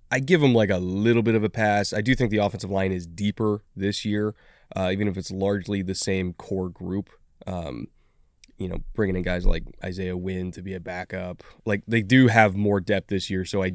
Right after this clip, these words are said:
ideally they will be able to weather the <laughs> storm a little bit better than they did in twenty twenty-two. Um, looking at the schematic information, which we pull for every team to give context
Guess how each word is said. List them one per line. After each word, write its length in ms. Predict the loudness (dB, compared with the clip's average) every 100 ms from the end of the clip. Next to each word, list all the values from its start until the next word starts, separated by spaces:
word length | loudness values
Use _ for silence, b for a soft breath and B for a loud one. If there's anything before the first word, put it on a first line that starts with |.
| -4 -4
ideally 720 | -4 2 6 8 8 6 6
they 160 | 4
will 80 | 4
be 160 | 2 2
able 160 | 2
to 60 | 2
weather 300 | 4 4 4
the 100 | 2
<laughs> 20 |
storm 420 | 0 2 4 4 4
a 40 |
little 240 | 4 4 4
bit 160 | 4
better 180 | 2 2
than 100 | 0
they 80 | -2
did 140 | -2
in 60 | -4
twenty 220 | -6 -8
twenty-two. 480 | -6 -10 -6 -6 -6 B B B B B B 2
Um, 460 | 4 6 4 0 -4 _ _ _
looking 500 | 4 4 6 4 4 2
at 380 | 2 2 0 -4 -20 _ _ _ _ _
the 120 | -4
schematic 540 | -2 -2 0 0 0 -2
information, 540 | -4 -4 -4 -4 -6
which 160 | -6 -8
we 60 |
pull 240 | -6 -6 -6
for 140 | -6
every 200 | -6 -8
team 400 | -6 -6 -4 -6 -12 -12
to 180 | -10 -6
give 580 | -4 -2 -2 -6 -10 _ _ _ _ _ _ _ _ -14
context 1000 | -2 2 2 2 0 -2 -2 -6 -8